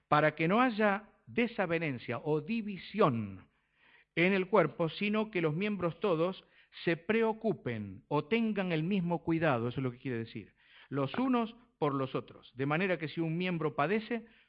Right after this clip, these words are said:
todos los miembros se duelen con él. Y si un miembro recibe honra, todos los miembros con él se gozan". Los miembros en el cuerpo de Cristo se necesitan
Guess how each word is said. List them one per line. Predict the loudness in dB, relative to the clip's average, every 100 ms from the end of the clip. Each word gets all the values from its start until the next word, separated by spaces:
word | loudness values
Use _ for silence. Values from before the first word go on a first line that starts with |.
| _ _
todos | 8 10 8
los | 6
miembros | 4 2 2 0 -2
se | -2 0
duelen | 2 0 -2 -6 -12 -20 -20 _
con | -2 0
él. | 2 -2 -8
Y | -10
si | -6
un | -4
miembro | -4 -4 -2 -4
recibe | -4 -2 0
honra, | 0 0 -4
todos | -4 2 4 4 2
los | 0
miembros | -2 -4 -6 -6
con | -8 -4
él | -4 -6 -12 _
se | -18 -16
gozan". | -16 -20 -20 _ _ _ _ _ -20 -20 -20 -20 _ _ _ _ _ _ _ _ _
Los | -2 0
miembros | -2 -4 -2 -2 -2 -6
en | -8
el | -4
cuerpo | -2 -2
de | -4
Cristo | -4 -6 -8
se | -4 -4
necesitan | -2 -4 -4 -4 0 -2 -2